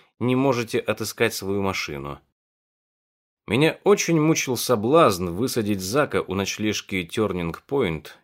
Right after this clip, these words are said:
или даже упечь обратно в Белгравию. И я бы поддался, если б был уверен, что он не станет болтать лишнего. В итоге махнул рукой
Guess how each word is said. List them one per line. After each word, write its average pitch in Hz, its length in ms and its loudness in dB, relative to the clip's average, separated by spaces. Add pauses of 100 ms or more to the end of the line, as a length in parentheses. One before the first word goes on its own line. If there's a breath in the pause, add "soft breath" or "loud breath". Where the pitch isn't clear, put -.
(160)
или 107 180 -2
даже 110 240 2
упечь 117 420 -6
обратно 101 440 -2
в 95 60 -12
Белгравию. 85 760 -4 (520)
И - 80 -6
я 120 160 2
бы 160 140 0
поддался, 117 720 0
если 85 280 -4
б 82 60 -10
был 87 220 -4
уверен, 90 480 0 (320 loud breath)
что - 240 -2
он 107 120 2
не 101 80 0
станет 104 380 -2
болтать 90 460 -2
лишнего. 76 640 -8 (560)
В 87 120 2
итоге 139 300 2
махнул 82 460 -2
рукой 147 480 -2